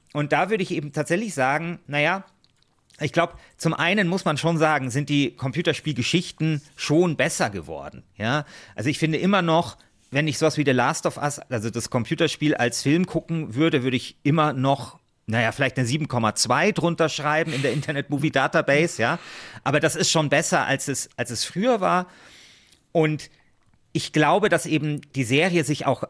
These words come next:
als Medium besser eignet zur Übertragung, weil Computerspiele vor allem Welten entwickeln und Universen schaffen und man da einfach mehr Platz hat. Und ich glaube aber auch, dass es eben eine neue Generation auch gibt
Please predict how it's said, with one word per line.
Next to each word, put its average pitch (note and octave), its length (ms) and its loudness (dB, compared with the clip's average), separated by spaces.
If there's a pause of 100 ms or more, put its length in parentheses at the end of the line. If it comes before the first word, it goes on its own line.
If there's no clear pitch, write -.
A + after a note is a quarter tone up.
als A#2 240 -2
Medium F#3 340 2
besser D3+ 320 0
eignet C#3+ 340 -2
zur D3 120 -2
Übertragung, C3+ 540 0
weil C3 220 2
Computerspiele C3+ 580 -4
vor - 160 -2
allem A#2 220 -2
Welten F3+ 500 0
entwickeln D3+ 460 -6
und B2 120 -6
Universen B2 560 0
schaffen D#3 400 -4
und A#2 180 -6
man A2+ 120 -2
da A2 100 0
einfach A2+ 240 -8
mehr G#2+ 160 -2
Platz - 360 -4
hat. F#3 100 -4 (300)
Und D3+ 120 -2
ich D3 120 -6
glaube F3+ 300 4
aber G3+ 180 2
auch, F3 140 0
dass - 180 -2
es D#3 120 -4
eben D3+ 160 -2
eine C#3+ 120 0
neue D#3+ 300 4
Generation E3+ 720 -2
auch - 240 -2
gibt - 280 -2